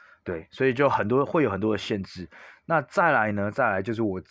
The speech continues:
这一次，我们这一，这礼拜遇到的，面对到的问题、就是干，我们礼拜五的时候想卖，但是因为你，因为，因为香港礼拜一不是休盘嘛，休市嘛，那是因为它有一个所谓的T加一跟T加二，跟，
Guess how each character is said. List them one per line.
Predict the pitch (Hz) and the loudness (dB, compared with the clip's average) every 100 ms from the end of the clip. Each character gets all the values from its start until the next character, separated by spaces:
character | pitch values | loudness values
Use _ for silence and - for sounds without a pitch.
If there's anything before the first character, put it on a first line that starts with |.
| - | -6
这 | 127 | -2
一 | 123 | -2
次， | 117 - 113 | -2 -6 -4
我 | 95 | -4
们 | 95 | -4
这 | 117 | 0
一， | 110 113 | 0 0
这 | 98 117 | -2 -2
礼 | 95 | 0
拜 | 98 | -2
遇 | 101 107 | -2 -2
到 | 101 101 | 0 0
的， | 92 | 0
面 | 107 95 | -2 0
对 | 98 | 0
到 | 98 90 | 0 0
的 | |
问 | 95 90 | -2 -4
题、 | - | -8
就 | 101 | -10
是 | 98 98 | -8 -4
干， | 95 82 - - - - | -4 -4 -16 -20 -20 -18
我 | - 107 | -6 -2
们 | 107 | -2
礼 | 98 | -2
拜 | - 147 127 | 0 2 4
五 | 101 85 | 2 -2
的 | 98 | -8
时 | - 95 | -8 -4
候 | 104 104 90 _ _ _ | 0 0 -2 _ _ _
想 | - 98 | -8 -4
卖， | 120 113 | -2 0
但 | 113 117 | 0 -2
是 | |
因 | 120 | -2
为 | 117 - _ _ _ | -2 -6 _ _ _
你， | 135 120 | -8 -6
因 | 117 151 | -2 0
为， | 151 - | 0 0
因 | - | -2
为 | 170 | -2
香 | - 170 | 0 0
港 | 160 147 | 0 0
礼 | 98 | 0
拜 | 113 113 | 0 2
一 | 113 | 0
不 | 101 | -2
是 | 104 | -8
休 | - 117 113 | -6 -2 -2
盘 | 110 - 82 | -2 -8 -10
嘛， | 82 | -14
休 | 92 107 | -6 -2
市 | 101 - | -2 -6
嘛， | 92 80 | -12 -4
那 | 147 165 | -2 0
是 | |
因 | 185 | 0
为 | 185 | 2
它 | 165 175 | 2 2
有 | 160 120 | 2 0
一 | |
个 | 127 | 0
所 | 123 98 | -2 -2
谓 | 107 | 0
的 | 113 | 0
T | - 120 | -4 -6
加 | 110 113 113 | -2 0 0
一 | 110 | -2
跟 | 113 | -4
T | 107 113 | -6 -8
加 | 107 104 | -2 0
二， | 107 92 - | -2 -4 -4
跟， | 131 131 | -4 -4